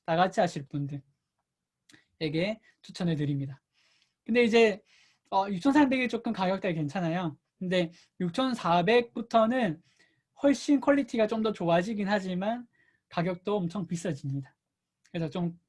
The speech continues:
어, 그렇게 디테일한 것들을 추구해야 하는, 어, 분야가 아닌 경우에는 육천삼백까지는 충분하고요.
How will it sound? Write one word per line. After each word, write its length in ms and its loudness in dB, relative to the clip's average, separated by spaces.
어, 460 -6
그렇게 600 4
디테일한 1080 4
것들을 720 -2
추구해야 680 2
하는, 640 -4
어, 380 -6
분야가 600 2
아닌 320 0
경우에는 540 0
육천삼백까지는 1000 0
충분하고요. 720 -4